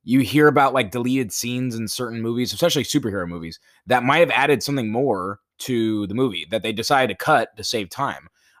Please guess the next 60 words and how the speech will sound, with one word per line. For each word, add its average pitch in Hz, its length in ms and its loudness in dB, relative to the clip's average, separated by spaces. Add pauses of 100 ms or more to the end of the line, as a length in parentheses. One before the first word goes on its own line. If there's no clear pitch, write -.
Um, 110 320 -2
and, 120 280 -6
and 120 140 -6
the 127 100 2
idea, 127 200 0
I 131 40 0
mean, 131 100 0
I'm 123 100 -2
sure 143 200 2
maybe 117 280 0
there 127 140 4
was - 300 -2
stuff - 280 -2
cut 127 180 -4
from 95 160 -10
this, 104 320 -6
there 90 120 -8
had 104 160 -4
to 78 40 -18
be, 90 220 -8 (340)
but 127 280 4 (260)
the 127 80 0
idea 139 180 6
that 117 160 2
they 127 100 2
took - 200 -2 (380)
full 156 180 4
three 143 240 0
hours 127 320 4
to 120 80 -8
tell 135 180 -4
the 117 60 -4
story 127 240 -2
they 123 80 2
wanted 123 280 -2
to - 60 -16
tell, 131 380 0
and 110 220 -6
honestly, 135 320 2
I 135 60 4
think 117 200 -4
it, 117 140 -6 (100)
it 113 80 -6
worked. 113 360 0
I'm 104 120 -6
like, 98 240 -6
"Yeah, 101 220 0
good." 127 260 2
I, 117 200 0
I 123 60 2
don't 139 120 2
know 139 100 2
how 143 160 2
you 123 140 0
could 139 160 0
have 117 180 -2 (460)
done 135 200 0
as, 127 220 -4
if, 131 180 -6
if 139 140 -2